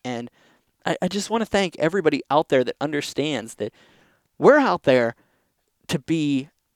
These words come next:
your, your voice, your source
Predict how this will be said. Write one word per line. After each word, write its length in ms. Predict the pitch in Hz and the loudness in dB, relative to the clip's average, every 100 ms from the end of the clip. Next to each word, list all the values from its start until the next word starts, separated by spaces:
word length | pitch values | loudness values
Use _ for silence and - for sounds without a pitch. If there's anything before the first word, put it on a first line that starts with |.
| _ | _
your, 520 | 135 147 208 208 156 - _ _ _ _ _ _ - | -2 4 6 6 4 0 _ _ _ _ _ _ -6
your 200 | 156 175 | 0 0
voice, 520 | 139 175 107 - - - | 0 0 -2 -4 -12 -10
your 180 | 151 156 | -6 -6
source 500 | - 175 165 - | -2 0 0 -2